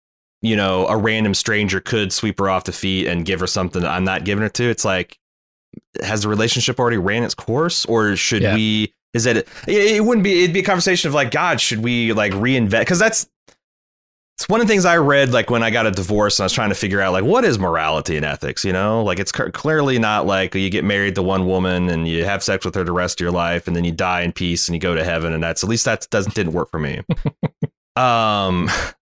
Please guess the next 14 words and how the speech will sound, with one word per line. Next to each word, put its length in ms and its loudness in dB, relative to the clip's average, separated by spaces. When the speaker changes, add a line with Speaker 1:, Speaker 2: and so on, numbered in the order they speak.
Speaker 1:
and 720 2
it 160 2
just 220 0
kept, 220 0
it, 200 0
it, 320 2
it 20 4
just 180 2
kept 160 0
coming 240 2
back 240 0
to, 80 0
like, 360 0
yeah, 760 2